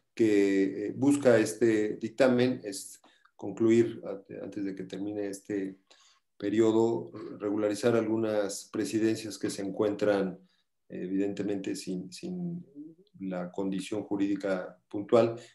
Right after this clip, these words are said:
Y la idea es, por eso proponemos regularizar la situación en la que se encuentra la Comisión de Cultura Física, Recreación y Deporte, por lo que se pone a consideración este acuerdo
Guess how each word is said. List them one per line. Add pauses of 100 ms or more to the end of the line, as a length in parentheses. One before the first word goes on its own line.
(160)
Y
la
idea
es,
por
eso
proponemos
regularizar
la
situación
en
la
que
se
encuentra
la
Comisión
de
Cultura
Física,
Recreación
y
Deporte, (360)
por
lo
que
se
pone
a
consideración
este
acuerdo